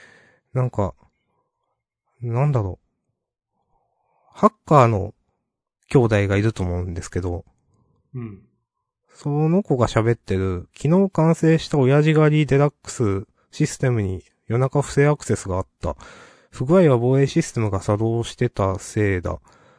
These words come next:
Speaker 1: 家族ネットワークからのアクセス。痕跡の完璧な消去。京一郎だ。」なんか、痕跡の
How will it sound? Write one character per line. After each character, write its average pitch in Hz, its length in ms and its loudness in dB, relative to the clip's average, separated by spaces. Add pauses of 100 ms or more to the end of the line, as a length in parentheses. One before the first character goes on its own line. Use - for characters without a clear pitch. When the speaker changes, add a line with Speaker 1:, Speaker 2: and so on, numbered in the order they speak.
(160)
Speaker 1:
家 - 120 -2
族 143 200 -2
ネ 160 80 2
ッ 151 120 -2
ト - 140 0
ワ 156 80 6
ー - 20 0
ク - 120 -8
か 110 60 -2
ら 110 80 0
の 107 180 -6
ア 120 80 -4
ク - 100 -20
セ 104 120 -4
ス。 - 180 -12 (180)
痕 151 220 -2
跡 147 380 -4
の 139 300 0
完 135 280 -4
璧 131 240 -4
な 123 260 -4
消 120 280 -2
去。 - 280 -14
京 117 280 -2
一 117 200 -8
郎 82 280 -10
だ。」 82 200 -8 (1160)
な 120 80 -8
ん 117 80 -8
か、 90 240 -10 (1040)
痕 202 220 2
跡 240 360 0
の 233 360 6